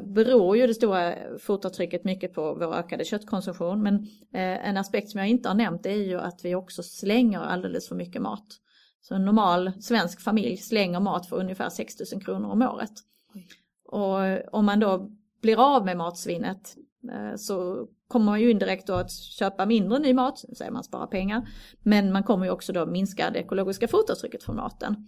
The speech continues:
Speaker 1: Så det enkla rådet här är: ät mindre men bättre kött och ät upp maten som du drar hem. Och det finns ju massor med, eh, saker som ock-, man också kan göra här, att man uppmanar skolorna att lära,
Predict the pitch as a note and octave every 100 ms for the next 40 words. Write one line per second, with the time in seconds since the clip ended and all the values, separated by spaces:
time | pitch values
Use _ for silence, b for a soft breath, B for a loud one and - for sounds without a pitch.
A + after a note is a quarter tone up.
0 | B - A3+ B3 A#3 A#3 C4+ A3 F3 F#3+
1 | F#3+ G3 F#3 F#3+ _ _ - G#3+ A#3 G3+
2 | G#3 B3 C4 B3 A#3+ A3+ - G#3+ A3 B3+
3 | - - _ _ - F3+ - D#3+ E3 -
4 | C#4 D#4+ F#3+ - - - G#3 G#3+ F#3+ -
5 | G#3+ - - - _ _ _ _ _ _
6 | _ _ _ _ - B3 G#3 G#3 G#3 A3
7 | _ _ _ _ _ _ - A#3 A3+ A3+
8 | B3 - F#3+ F#3 F#3 B B B - F#3
9 | F3+ F3+ F3 F3+ - A3 G#3 G#3+ G#3+ A3+
10 | B3+ - - G3+ B3 B3 - G#3+ C#4+ D#4+
11 | C4+ A#3+ A3+ F#3+ F3+ F3+ G3 F#3 F#3 F#3+
12 | - F3 F3 - G#3 G3+ F#3+ E3+ F3+ A3+
13 | B3 A3 F#3 F3 F3+ F#3 F3 G3